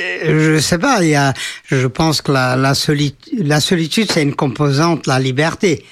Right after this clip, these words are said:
Si tu choisis la liberté, quand je me suis, j'ai, j'ai choisi de, de partir, de m'exiler,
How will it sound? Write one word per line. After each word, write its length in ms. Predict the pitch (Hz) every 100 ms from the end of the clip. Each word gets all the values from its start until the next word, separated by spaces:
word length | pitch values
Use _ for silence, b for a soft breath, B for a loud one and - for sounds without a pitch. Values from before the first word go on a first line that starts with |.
| B
Si 200 | - -
tu 200 | 131 160
choisis 540 | 135 - 143 135 151 151 B B -
la 100 | 135
liberté, 580 | 131 135 135 131 208 196
quand 180 | 151 139
je 120 | 127
me 120 | 131
suis, 200 | - 151 B B
j'ai, 240 | - 147 139 B B B -
j'ai 360 | 135 131 131 135
choisi 500 | - - 151 127 160
de, 580 | 139 135 131 131 127 127
de 140 | 131
partir, 680 | - 151 - - 240 254 185
de 100 | 143
m'exiler, 760 | 143 143 123 143 151 185 262